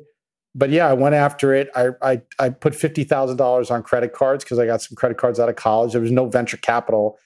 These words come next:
back in that day and age. It wasn't really, wasn't happening. And, uh, and I just went for it. And I started to get,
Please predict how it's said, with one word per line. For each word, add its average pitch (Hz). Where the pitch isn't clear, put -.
back -
in 127
that 113
day 113
and 110
age. 107
It 113
wasn't 110
really, 110
wasn't 117
happening. 113
And, 117
uh, 117
and 131
I 135
just 143
went 185
for 113
it. -
And 117
I 117
started 131
to 123
get, 127